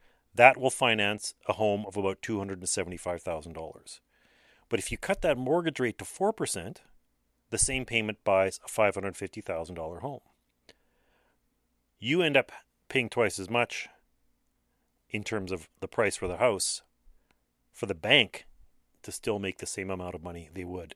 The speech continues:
at two hundred seventy-five thousand. And as William White put it,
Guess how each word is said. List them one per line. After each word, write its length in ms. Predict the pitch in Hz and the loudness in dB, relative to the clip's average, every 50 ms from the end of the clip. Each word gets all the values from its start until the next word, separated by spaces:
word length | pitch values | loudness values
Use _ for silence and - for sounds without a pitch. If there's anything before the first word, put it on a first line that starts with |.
| _ - | _ -20
at 100 | - - | -18 -14
two 120 | - 95 | -12 -12
hundred 200 | 87 82 78 73 - | -12 -12 -14 -16 -16
seventy-five 460 | - - - - 73 - - - - | -18 -18 -18 -20 -20 -18 -20 -20 -20
thousand. 340 | - - - _ - - _ - _ _ _ _ _ _ _ _ _ _ - - _ _ _ _ _ _ _ _ - | -20 -20 -20 _ -20 -20 _ -20 _ _ _ _ _ _ _ _ _ _ -20 -20 _ _ _ _ _ _ _ _ 0
And 320 | 117 117 107 104 101 - - _ _ _ _ _ | 0 0 0 0 -4 -8 -14 _ _ _ _ _
as 280 | - 110 107 104 92 92 | 2 2 2 2 2 0
William 320 | 101 120 113 113 107 104 | -2 0 2 2 2 2
White 240 | 113 123 139 151 - | 4 2 2 2 0
put 180 | - - 104 90 | -4 -6 -6 -6
it, 160 | 101 - - | -6 -8 -12